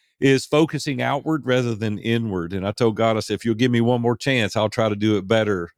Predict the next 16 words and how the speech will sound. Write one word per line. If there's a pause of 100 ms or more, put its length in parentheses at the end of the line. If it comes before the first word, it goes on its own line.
uh,
the
second
half
than
I
did
the
first
half."
And
so
we've
really (300)
focused
outward,